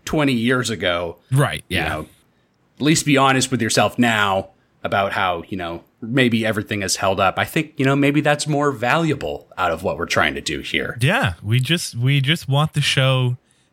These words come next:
Speaker 2: to be the best show that it can be. Twenty years later, we're giving them <laughs> this important feedback.
Speaker 1: Someone will listen and, yeah, really steer this show in the right direction it needs to go,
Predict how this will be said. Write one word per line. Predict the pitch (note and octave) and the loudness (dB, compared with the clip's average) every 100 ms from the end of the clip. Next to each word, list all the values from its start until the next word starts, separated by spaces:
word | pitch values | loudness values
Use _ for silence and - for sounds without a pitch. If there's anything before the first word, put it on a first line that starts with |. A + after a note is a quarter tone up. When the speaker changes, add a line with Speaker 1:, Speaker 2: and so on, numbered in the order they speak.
| _ | _
Speaker 2:
to | A2+ | -2
be | G2 A#2+ B2 A#2+ A2+ - _ _ _ | 2 2 4 2 0 -4 _ _ _
the | - | -2
best | F2 A#2 B2+ | 2 0 0
show | - C3+ B2 | -2 0 2
that | A2+ | 2
it | A2 G2 | 0 0
can | A2+ G#2 | -2 0
be. | F#2 F2 E2+ - _ _ _ _ _ _ _ _ _ | 0 0 -2 -8 _ _ _ _ _ _ _ _ _
Twenty | - B2+ B2+ | -2 2 4
years | A#2 A#2+ A2+ G2+ | 4 2 2 2
later, | G#2 G#2 G2+ | 2 2 0
we're | G2 | 0
giving | F#2+ A2 A2 | 0 0 2
them | A2 B2+ | 2 2
<laughs> | |
this | C#3+ - D3 | 0 0 -2
important | A3+ G#3 E3+ E3+ F3+ E3+ E3 | -2 0 2 2 0 -4 -4
feedback. | C#3 B2+ G2+ G#2+ G#2+ - - _ _ _ _ _ | 0 0 0 0 0 -2 -12 _ _ _ _ _
Speaker 1:
Someone | - - E3 E3+ C3+ A#2 | -4 0 2 2 2 2
will | G2+ | 0
listen | E2+ D#2+ - D#2+ D#2 - - | 0 -2 -2 -4 -8 -10 -6
and, | F2+ | -4
yeah, | D2+ C2+ C2 | -2 -4 -4
really | G2 G2+ F2 | -4 -2 0
steer | E2 - - G2+ F2+ | 0 0 0 0 0
this | D#2+ - | 0 0
show | - E2+ E2 | 2 2 0
in | |
the | D#2+ | -2
right | D2+ E2 | -2 -2
direction | - D#2 D2+ - D2+ | -2 -2 -2 -2 -6
it | D2+ | -6
needs | D2+ C#2+ | -6 -4
to | - | -4
go, | D#2+ D2 D2 | -2 -2 -2